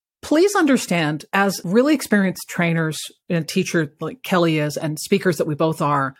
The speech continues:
we can both tell you, and please just take it into your heart, that your audience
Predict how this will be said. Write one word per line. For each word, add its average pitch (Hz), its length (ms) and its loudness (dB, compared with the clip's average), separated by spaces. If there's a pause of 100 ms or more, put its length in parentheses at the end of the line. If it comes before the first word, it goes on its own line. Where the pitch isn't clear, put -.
(280)
we 226 140 4
can 233 180 4
both 254 280 4
tell 175 240 2
you, 143 420 -2
and 170 160 0
please 226 380 2
just - 180 -4
take 185 300 -2
it 226 140 2
into 180 340 -4
your 160 120 0
heart, 151 420 -6 (300)
that 208 240 2 (100)
your 269 520 4
audience 202 480 2